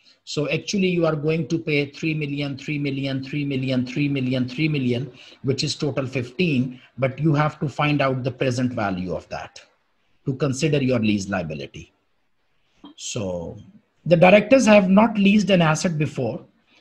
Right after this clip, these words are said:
and are unsure as to its treatment for deferred taxation. The company can claim tax deduction for the annual rent payment as the lease does not qualify for tax relief.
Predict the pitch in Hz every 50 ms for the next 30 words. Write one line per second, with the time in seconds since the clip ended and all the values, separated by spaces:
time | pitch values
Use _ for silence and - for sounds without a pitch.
0 | _ _ _ - 180 180 185 190 190 175 - - 202 240 247 240 - - 220 196
1 | 185 185 180 180 165 165 165 - - - 180 175 160 160 160 156 160 - 170 165
2 | - - - - 214 214 208 208 - 185 156 147 170 - - 175 160 147 147 147
3 | - - 143 143 135 - 139 135 120 123 - 110 - - - 80 - - - 78
4 | 95 95 _ _ _ _ _ _ _ _ _ _ _ _ _ _ _ _ _ _
5 | _ _ _ _ _ _ _ _ _ - _ _ - - 165 165 - 202 208 202
6 | - 233 269 262 269 254 240 240 240 - 220 226 220 226 226 - - 202 190 196
7 | - - 165 160 156 160 151 - - - 254 214 165 180 190 - - _ _ _
8 | _ _ - - - - - 190 190 180 180 185 - - - 160 180 180 - -
9 | 180 185 196 208 214 226 226 226 220 - 160 156 165 160 165 156 - - 170 170
10 | 185 190 170 156 160 - - - 156 156 156 160 151 156 151 139 143 175 196 208
11 | 208 214 208 175 - - 147 143 143 143 135 131 156 175 180 180 - - - 156
12 | 139 135 139 135 135 147 143 143 143 139 - 135 123 131 123 113 107 - - 107
13 | 104 107 90 82 80 90 - _ _